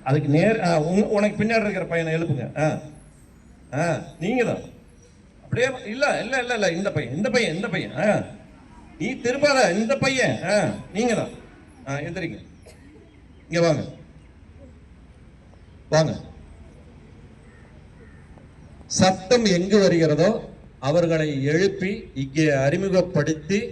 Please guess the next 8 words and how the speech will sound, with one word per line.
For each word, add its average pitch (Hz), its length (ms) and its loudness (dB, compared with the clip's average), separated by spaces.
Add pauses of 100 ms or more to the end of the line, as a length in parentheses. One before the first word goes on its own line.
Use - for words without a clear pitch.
(560)
அவர்களை 190 560 -2
பத்து 165 400 -4
வினாடிகள் 170 640 -2
பேச 160 260 2
வைப்பது 151 600 0
தமிழ் 151 260 0
சிந்தனையின் 143 580 -2
மரபு. 123 380 -2